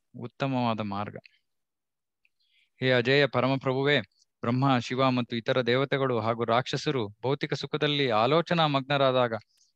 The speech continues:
ನನ್ನ ಪ-, ವರಪ್ರಸಾದವನ್ನು ಪಡೆಯುವ ಸಲುವಾಗಿ ಉಗ್ರವಾದ ತಪಸ್ಸು ಮತ್ತು ವ್ರತಗಳನ್ನು ಆಚರಿಸುತ್ತಾರೆ. ಈ ಭೌತಿಕ ಜಗತ್ತಿನಲ್ಲಿ ಎಲ್ಲರೂ ಕೂಡ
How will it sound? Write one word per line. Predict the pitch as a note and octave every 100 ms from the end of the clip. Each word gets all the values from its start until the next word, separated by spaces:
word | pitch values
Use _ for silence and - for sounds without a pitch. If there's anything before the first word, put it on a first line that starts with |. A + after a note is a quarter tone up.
| -
ನನ್ನ | B2+ D#3+ B2+
ಪ-, | -
ವರಪ್ರಸಾದವನ್ನು | B2+ B2 A#2+ D#3 - E3 F3 D#3+ D3+ D3 C#3
ಪಡೆಯುವ | B2 B2+ C3+
ಸಲುವಾಗಿ | B2 A#2 C3 D3 D#3 B2 _ _ -
ಉಗ್ರವಾದ | C3+ C#3 B2+ C#3 E3+
ತಪಸ್ಸು | E3 D#3 D#3 -
ಮತ್ತು | D3+ C#3+
ವ್ರತಗಳನ್ನು | C#3+ C#3 D3 D3+ D3+
ಆಚರಿಸುತ್ತಾರೆ. | C3+ B2+ C3 C3 - A#2
ಈ |
ಭೌತಿಕ | A#2 B2+ D3+ E3+
ಜಗತ್ತಿನಲ್ಲಿ | E3 E3 E3+ E3+ E3+ F3
ಎಲ್ಲರೂ | C#3+ C#3+ F#3+ G3+
ಕೂಡ | F#3+